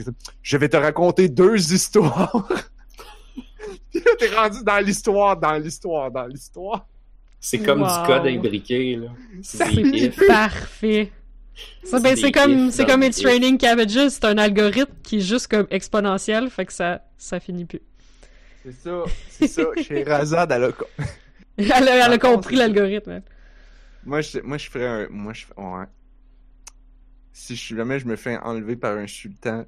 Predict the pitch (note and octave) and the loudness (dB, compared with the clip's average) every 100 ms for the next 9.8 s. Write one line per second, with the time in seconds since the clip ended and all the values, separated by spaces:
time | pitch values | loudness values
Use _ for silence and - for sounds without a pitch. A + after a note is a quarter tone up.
0 | _ - - G2+ G2+ G2+ - A2+ A2 G#2+ | _ -20 -14 -8 -6 -8 -12 -20 -16 -14
1 | G#2 - B2 B2+ C#3+ - _ _ _ _ | -14 -12 -12 -6 -6 -6 _ _ _ _
2 | _ - G#2 G#2+ - B2+ A2+ A2+ A2+ G#2+ | _ -16 -14 -12 -12 -12 -10 -10 -10 -10
3 | C3+ C3+ A2 G#2 - A2 G#2+ - A#2 A2+ | -12 -12 -12 -14 -12 -10 -10 -8 -8 -8
4 | A2+ G2+ G2 - A2+ C3+ - - - - | -8 -10 -10 -12 -12 -14 -20 -20 -20 -20
5 | - - A2 G2+ - A2+ A2 A2 A2 A2 | -20 -12 -6 -6 -6 -6 -4 -4 -8 -12
6 | - - - - G#2 G2 F#2+ G2+ G2+ G2+ | -18 -20 -18 -10 -8 -6 -8 -12 -14 -16
7 | A2 G2 - - F#2+ - _ _ - - | -16 -18 -20 -20 -20 -20 _ _ -20 -20
8 | - - - F#2+ F#2 - G2+ - - G#2 | -20 -20 -10 -8 -8 -8 -12 -12 -14 -10
9 | F#2 G2+ G2 - F#2 - - - | -10 -10 -12 -12 -14 -14 -16 -12